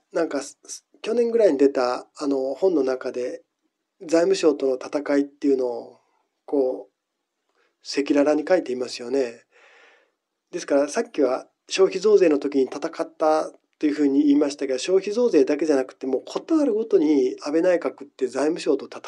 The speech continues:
ていたんですよ、実は。財務、財務省ってね、それほど、やっぱりあの、すごいとこなんですよ。もう他の省庁、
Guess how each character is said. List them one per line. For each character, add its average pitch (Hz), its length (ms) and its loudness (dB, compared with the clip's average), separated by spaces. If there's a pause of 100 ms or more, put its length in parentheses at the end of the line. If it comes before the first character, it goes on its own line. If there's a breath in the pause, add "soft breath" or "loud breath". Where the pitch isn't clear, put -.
(300)
て 170 80 -4
い 160 80 -2
た 170 140 -4
ん 120 140 -8
で 127 100 -8
す - 220 -12
よ、 117 300 -8 (160)
実 127 340 -12
は。 117 240 -8 (240)
財 185 220 0
務、 185 80 -8
財 - 180 -16 (220)
務 233 60 -2
省 208 100 2
っ 151 40 0
て 139 120 -8
ね、 127 140 0
そ - 240 -10
れ 208 80 -8
ほ 226 160 -4
ど、 214 260 0 (800 loud breath)
や 185 80 -6
っ 180 40 -14
ぱ 180 100 2
り 156 60 4
あ 143 40 4
の、 139 340 0 (640)
す - 280 -4
ご 208 200 2
い 160 100 0
と 160 100 2
こ 160 120 4
な 107 100 -6
ん 107 100 -10
で 104 80 -12
す - 140 -12
よ。 123 100 -14 (880)
も 147 140 -2
う - 80 -4
他 - 140 -2
の 226 120 6
省 170 240 0
庁、 131 500 2